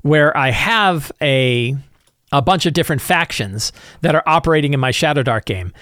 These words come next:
But I'm actually gonna build a random list of factions. And so, ex-, and the examples can go across all different things. So you can have villages.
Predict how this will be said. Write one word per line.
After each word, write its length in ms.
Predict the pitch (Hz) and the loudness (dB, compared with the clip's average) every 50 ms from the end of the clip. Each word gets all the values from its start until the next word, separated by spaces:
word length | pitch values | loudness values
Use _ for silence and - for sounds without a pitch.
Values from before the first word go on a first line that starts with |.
| - - - - | -20 -20 -4 0
But 120 | 160 175 | 2 2
I'm 100 | 175 185 | 4 4
actually 280 | 202 226 - - 254 208 | 2 2 0 0 0 0
gonna 180 | 220 202 156 | 0 0 0
build 520 | 113 - 160 165 175 165 143 127 123 123 - - | 0 2 4 4 6 6 6 4 4 2 0 0
a 220 | 143 131 127 131 | 0 2 2 2
random 440 | 127 127 143 151 175 208 214 170 147 | 2 2 2 2 2 2 2 2 2
list 480 | 143 143 123 104 107 - - - - - - - - _ _ _ _ _ _ _ _ - | 2 0 0 -2 -4 -6 -8 -8 -12 -12 -14 -20 -20 _ _ _ _ _ _ _ _ 0
of 220 | 147 147 143 - | 2 2 2 2
factions. 720 | - - 175 156 160 - - - - - - - - - - - _ _ _ _ _ _ _ - - | 0 0 0 0 0 -2 -4 -6 -8 -8 -10 -12 -12 -14 -14 -20 _ _ _ _ _ _ _ -10 -4
And 140 | 190 175 - | -4 -2 0
so, 140 | - 233 220 | 2 2 2
ex-, 180 | 214 160 135 - | 2 2 0 0
and 160 | 190 180 196 | 0 2 2
the 60 | 208 | 2
examples 480 | 196 151 127 208 254 294 285 330 311 - | 2 2 2 2 2 2 0 0 -2 -2
can 160 | - 277 214 | -2 -2 0
go 140 | 196 214 208 | 2 2 2
across 400 | 185 - - 196 190 175 - - | 2 2 2 2 2 2 2 0
all 220 | - 151 160 165 | 2 4 4 4
different 300 | 143 147 135 - 135 123 | 4 2 0 -2 -4 -4
things. 220 | - 120 98 - - | -2 -2 0 0 2
So 80 | - | 2
you 140 | 180 190 175 | 0 2 2
can 100 | 190 196 | 2 2
have 160 | 196 202 170 | 2 2 0
villages. 720 | 127 135 160 247 269 233 170 110 107 101 80 82 - - | 0 2 4 4 4 4 2 0 -2 -4 -8 -8 -10 -10